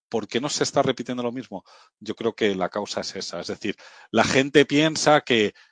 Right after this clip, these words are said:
que viene una recesión, entonces dice, "Pues el petróleo caerá". Entonces es como, eh, pues que están anticipando en el precio del barril, que va por un lado y otra cosa son las acciones,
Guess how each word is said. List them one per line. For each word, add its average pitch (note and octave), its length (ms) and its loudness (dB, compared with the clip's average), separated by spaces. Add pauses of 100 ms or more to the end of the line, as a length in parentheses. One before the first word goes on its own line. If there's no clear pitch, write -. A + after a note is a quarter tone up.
(100)
que G2+ 100 -8
viene G#2+ 180 -2
una B2 140 6
recesión, A#2+ 460 2
entonces A2 360 -4
dice, A2 240 -2
"Pues - 200 -10
el A#2 80 -6
petróleo D#3+ 340 0
caerá". A2+ 300 4
Entonces B2 280 -6
es - 80 -10
como, C3+ 380 -2 (580)
eh, A2+ 720 2 (2250)
pues A2+ 400 -6
que D3 100 -4
están D3+ 320 2
anticipando C3+ 800 0
en A2 80 -6
el G#2+ 180 -2
precio C#3 440 -2
del C3+ 180 -2
barril, A#2+ 320 -2
que G2+ 120 -8
va A2 180 -2
por A#2+ 140 -2
un A#2 260 -12 (140)
lado A2+ 420 -4
y F#2+ 100 -16
otra A2 160 -6
cosa A#2+ 220 -10
son A#2+ 140 -8
las - 120 -6
acciones, B2+ 440 -12